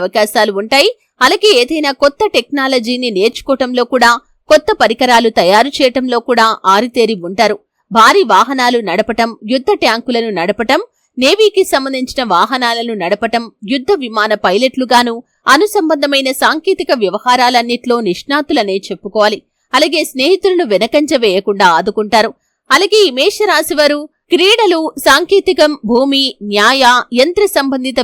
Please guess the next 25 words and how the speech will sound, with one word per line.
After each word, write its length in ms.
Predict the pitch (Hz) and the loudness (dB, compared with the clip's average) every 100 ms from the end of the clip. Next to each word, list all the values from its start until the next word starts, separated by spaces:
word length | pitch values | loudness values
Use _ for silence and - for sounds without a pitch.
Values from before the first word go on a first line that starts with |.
| 190 | -2
వృత్తి 300 | 208 - 349 247 | -4 -2 -2 2
వ్యాపారాల్లో 580 | 214 240 220 208 208 202 190 | 2 2 0 0 0 -2 2
బాగా 260 | 175 208 208 | 2 2 0
రాణిస్తారు. 480 | 185 202 - 220 214 _ _ _ 247 | -2 -6 -2 0 0 _ _ _ 0
అలాగే 240 | 311 330 277 | 0 2 0
మేషరాశి 560 | 226 - 381 302 294 302 | 0 0 2 2 0 0
వారికి 260 | 277 269 285 208 | 0 0 -4 -2
మనోధైర్యంతో 720 | 190 285 359 294 285 277 269 254 | -2 0 0 0 -2 -4 -4 -4
తీసుకునే 400 | 254 - 269 247 254 | -6 -4 -6 -4 -2
సాహస 280 | 247 254 311 302 269 | 0 0 0 0 0
నిర్ణయాలు 480 | 233 254 254 247 370 508 _ _ 196 | 0 0 0 2 0 -2 _ _ 2
బాగా 260 | 208 254 302 226 | 2 4 0 0
కలిసి 260 | 190 - 208 | -2 -2 -4
వస్తాయి. 360 | 202 - 226 220 _ _ 233 | -4 0 0 0 _ _ 0
వైద్య 280 | 277 339 370 | 0 2 0
రంగంలో 360 | 277 254 247 233 214 | 0 -2 -2 -4 -2
కూడా 220 | 190 180 | 0 2
రాణిస్తారు. 520 | 170 190 233 - 233 226 - _ - | 2 -2 -6 0 2 2 -6 _ 0
అలాగే 220 | 294 330 311 | 0 2 0
మేషరాశి 540 | 240 370 403 311 302 269 | 0 -2 -2 0 -2 -2
వారు 140 | 269 269 | -2 0
కోపాన్ని 440 | 277 330 381 339 302 | 2 2 2 2 2
అదుపులో 320 | 185 208 262 254 | 0 -2 -2 -2
ఉంచుకుంటే 440 | 247 - 247 226 311 440 _ _ - | -2 -8 -10 -2 2 2 _ _ -6
జీవితంలో 460 | 214 359 415 339 285 | -2 -2 0 0 0